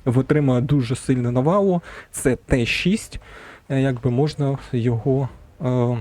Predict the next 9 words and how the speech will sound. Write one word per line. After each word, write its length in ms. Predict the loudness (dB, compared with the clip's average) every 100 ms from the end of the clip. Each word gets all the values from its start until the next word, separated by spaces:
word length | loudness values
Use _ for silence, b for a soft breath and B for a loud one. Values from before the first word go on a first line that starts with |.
| -8 -18 -4
здобути, 720 | -2 0 0 2 2 2 0 -2
кому 320 | -2 -2 -2
це 200 | -2 -6
цікаво. 580 | -4 -6 -4 -4 -4 -8 -12 _ 2
Зовсім 360 | 2 2 2
забув. 440 | 2 2 0 -2 -6 -2
Дуже 520 | 2 2 2 2 0
важлива 800 | 0 0 2 2 2 2 2 0 0
річ. 540 | 0 0 -4 -10 -14